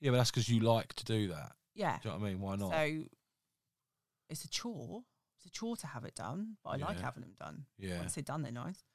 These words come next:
Speaker 1: Yeah.
Speaker 2: Um, and then work, but fit as much work as you can in while they're at school or nursery. Then,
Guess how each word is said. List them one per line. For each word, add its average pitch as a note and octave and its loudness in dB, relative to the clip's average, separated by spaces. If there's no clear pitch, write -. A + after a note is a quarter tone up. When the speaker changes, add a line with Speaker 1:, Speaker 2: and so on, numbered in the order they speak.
Speaker 1:
Yeah. F2+ -4
Speaker 2:
Um, F3+ 2
and E3 0
then E3+ 2
work, G#3+ 2
but - -8
fit - -4
as E3+ -4
much - -2
work F#3 2
as - -6
you F3+ -6
can F3+ 0
in D3+ 0
while D3+ -2
they're D3 -4
at - -8
school C#3+ -20
or C#3 -20
nursery. D3 -8
Then, D#3+ 2